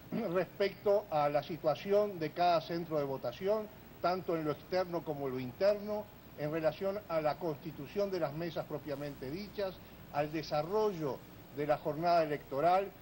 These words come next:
y, por supuesto, a la hora del cierre, a la hora del, de lo, de los resultados, de la, del acta de escrutinio y de la verificación ciudadana. Vamos a estar en condiciones,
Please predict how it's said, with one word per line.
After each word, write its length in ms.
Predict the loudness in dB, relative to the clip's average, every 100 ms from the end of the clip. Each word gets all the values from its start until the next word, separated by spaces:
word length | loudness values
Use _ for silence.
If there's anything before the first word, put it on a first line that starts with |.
| -8
y, 80 | -6
por 240 | -4 -4 -2
supuesto, 520 | -4 -2 -2 2 4
a 40 |
la 120 | 6
hora 260 | 6 6 4
del 220 | 4 -2
cierre, 640 | -8 0 4 4 2 -2 -2 -8 -12 -2
a 100 | 4
la 140 | 6
hora 300 | 6 6 6
del, 380 | 6 2 0 -4 -8 -16 -2
de 120 | 2
lo, 160 | 4 2 2
de 100 | 0
los 360 | 2 2 0 0
resultados, 920 | -4 -4 0 4 6 6 4 -2 -6
de 120 | -4
la, 100 | -4
del 220 | -4 2
acta 280 | 2 2 2
de 60 | 0
escrutinio 720 | -2 -8 -4 -2 0 0 0 -4 -18 -8
y 240 | -4 -2 -4
de 200 | 0 4
la 100 | 4
verificación 720 | 2 -2 0 2 2 2 0
ciudadana. 520 | 4 6 6 4 -2 -10 -16 -18 -20 -20 -18 -20 -18 -18 -18 -18 -4 4
Vamos 300 | 4 4 0
a 60 |
estar 200 | 4 4
en 100 | 4
condiciones, 840 | 0 0 0 -2 4 6 6 2